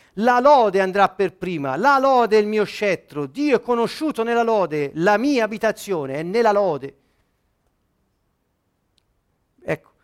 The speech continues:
questo ho concluso un po' velocemente, ma, eh, vi lascio anche la slide, così potete andare a rivederla. Eh,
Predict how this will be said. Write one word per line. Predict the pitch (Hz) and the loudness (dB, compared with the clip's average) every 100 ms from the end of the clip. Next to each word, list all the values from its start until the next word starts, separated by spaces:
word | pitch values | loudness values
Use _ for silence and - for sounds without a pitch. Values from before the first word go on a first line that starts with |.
| _ _ | _ _
questo | _ 185 185 160 | _ -6 -6 -10
ho | 117 - - 131 139 - | -12 -14 -8 -6 -6 -10
concluso | 160 147 202 170 135 117 _ | -10 -10 -10 -10 -8 -10 _
un | - 143 | -20 -8
po' | 170 | -6
velocemente, | 160 160 139 190 180 180 160 | -6 -8 -8 -8 -8 -8 -10
ma, | 135 120 - _ | -10 -12 -16 _
eh, | - - | -20 -18
vi | 131 | -8
lascio | 147 147 - - 113 - _ _ _ | -4 -4 -8 -18 -20 -20 _ _ _
anche | 143 123 - | -14 -12 -6
la | 139 | -6
slide, | 135 160 170 131 | -4 -2 -2 -4
così | - 117 | -12 -18
potete | 151 131 123 117 | -16 -14 -14 -14
andare | 123 143 127 | -8 -6 -6
a | |
rivederla. | 117 117 127 143 131 117 104 _ _ _ | -10 -12 -10 -8 -6 -8 -10 _ _ _
Eh, | 92 | -20